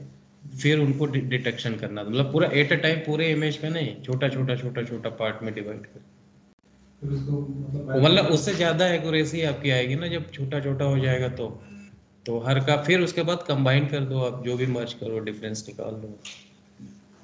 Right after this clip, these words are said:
Speaker 1: ऐसा करते थे। जैसे एक बार डीआरडीओ में गया था तो उनको image processing, im-, matlab इसीलिए purchase किया था उन्होंने कि पायरेस-, पायरेटी-, पा-, पायरेसी डिटेक्शन के लिए। जैसे एक original text है,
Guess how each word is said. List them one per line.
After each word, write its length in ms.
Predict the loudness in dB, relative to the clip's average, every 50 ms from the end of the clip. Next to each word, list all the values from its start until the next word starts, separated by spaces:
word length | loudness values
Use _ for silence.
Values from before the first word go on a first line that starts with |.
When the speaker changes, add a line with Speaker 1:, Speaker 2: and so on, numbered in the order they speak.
| -12
Speaker 1:
ऐसा 220 | -12 -12 -10 -12 -12
करते 340 | -12 -14 -16 -16 -18 -20 -20
थे। 200 | -20 -20 -20 -20 _ _ _ _ _ _ -20 -20 -20 -18 _ -4
जैसे 320 | -2 0 4 6 6 6
एक 120 | 6 6 6
बार 100 | 4 6
डीआरडीओ 460 | 6 6 6 6 4 4 2 0 0
में 160 | 0 0 0
गया 160 | 2 0 0
था 120 | 0 0 -2
तो 140 | 0 0 0
उनको 460 | 0 0 0 0 0 0 0 0 0
image 340 | 2 4 4 4 4 2 0
processing, 460 | 0 0 0 -2 -2 -2 -2 -2 -2
im-, 540 | -2 -4 -4 -2 2 2 2 2 4 4 4
matlab 300 | 4 4 4 4 4 4
इसीलिए 320 | 4 2 2 0 0 0
purchase 440 | 0 2 0 0 2 2 0 0 0
किया 200 | 0 0 0 0
था 100 | 0 -2
उन्होंने 360 | -2 -2 -2 -2 -4 -4 -6 -8 -12 -16 -18 -20 -6 _
कि 100 | 0 0
पायरेस-, 600 | 2 4 4 6 6 6 6 4 4 2 -2 -2
पायरेटी-, 460 | 0 0 2 2 2 0 0 -2 -4
पा-, 360 | -6 -4 -2 0 0 0 2 2
पायरेसी 420 | 2 4 4 4 2 2 0 -2
डिटेक्शन 420 | -2 -2 -2 -2 -4 -6 -6 -8
के 180 | -8 -8 -8 -6
लिए। 120 | -4 -2
जैसे 220 | -2 -2 0 0 0
एक 120 | 0 2
original 420 | 2 2 2 2 2 2 2 0 -2
text 420 | 0 0 -2 -2 -2 -2 -4 -2
है, 320 | -2 -2 -4 -8 -14 -20